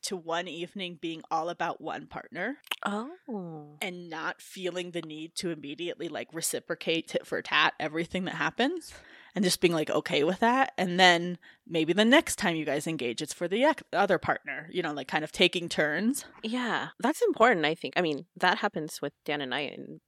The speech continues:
Speaker 2: in the mornings, 'cause I don't
Speaker 1: 'Cause you're like,
Speaker 2: get
Speaker 1: "I
Speaker 2: off in
Speaker 1: don't
Speaker 2: the
Speaker 1: give a
Speaker 2: mornings.
Speaker 1: fuck. Just have your way." <laughs>
Speaker 2: Just do it. Just, yeah. And I, and I love it when it, it, it works for him every <laughs> time. So, <laughs> you know, so I think that that is, that makes a lot of sense.
Speaker 1: Yeah.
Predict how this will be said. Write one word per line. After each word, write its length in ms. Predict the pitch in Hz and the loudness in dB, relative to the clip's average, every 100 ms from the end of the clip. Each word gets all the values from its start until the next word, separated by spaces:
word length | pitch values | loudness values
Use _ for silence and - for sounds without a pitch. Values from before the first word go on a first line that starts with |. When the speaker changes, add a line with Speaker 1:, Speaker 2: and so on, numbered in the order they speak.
| - | -6
Speaker 2:
in 100 | 156 | -4
the 60 | |
mornings, 420 | 131 196 151 180 - | 0 0 0 -6 -10
'cause 180 | 151 | -4
I 120 | 135 180 | -2 0
don't 180 | 156 | 0
Speaker 1:
'Cause 140 | 170 240 | 2 6
you're 80 | 240 | 6
like, 80 | |
Speaker 2:
get 60 | - | 8
Speaker 1:
"I 20 | |
Speaker 2:
off 40 | 208 | 6
in 40 | |
Speaker 1:
don't 100 | 226 | 6
Speaker 2:
the 40 | 226 | 2
Speaker 1:
give 100 | 180 | 0
a 60 | |
Speaker 2:
mornings. 80 | - | 2
Speaker 1:
fuck. 200 | 160 151 | 2 2
Just 300 | 170 - - | -2 -4 -6
have 280 | 185 190 170 | 0 2 2
your 100 | 165 | 0
way." 180 | - 190 - | 0 0 8
<laughs> 360 | 403 571 - - | 12 12 12 12
Speaker 2:
Just 220 | 302 - | 12 12
do 100 | - 403 | 6 6
it. 120 | 190 - - - | 6 4 -2 -2
Just, 280 | 427 349 - | 0 0 2
yeah. 280 | 247 339 185 - - | 4 6 4 0 0
And 120 | 196 | 4
I, 220 | 190 185 - - - - | 6 4 -2 -12 0 8
and 120 | 226 | 10
I 60 | |
love 200 | 214 247 | 12 10
it 100 | - | 8
when 140 | - 143 | 4 2
it, 100 | - - | 0 -2
it, 160 | 160 - - | -2 -2 -4
it 260 | - - | -2 0
works 280 | 139 277 - | 0 0 -2
for 100 | - | -2
him 180 | 156 160 | 0 2
every 180 | 180 226 | 2 4
<laughs> 100 | - | 4
time. 160 | 330 | 6
So, 140 | 233 - - | 4 0 4
<laughs> 100 | 254 240 - - - - - 359 - - - - | 6 6 4 2 8 8 10 6 6 -4 -4 2
you 120 | 254 | 4
know, 220 | 247 160 233 | 6 6 4
so 220 | - 190 | 4 4
I 100 | 185 | 4
think 180 | 240 240 | 0 -4
that 120 | 220 | -2
that 120 | 226 | 2
is, 220 | 247 240 - - | 2 -2 -6 -2
that 180 | 208 | 0
makes 200 | - 240 | 0 -2
a 40 | 226 | 2
lot 140 | 226 | 4
of 100 | 240 | 2
sense. 340 | 269 - - - - - - - | 0 -6 -10 -18 -20 -18 -16 -4
Speaker 1:
Yeah. 280 | 190 151 | -2 -2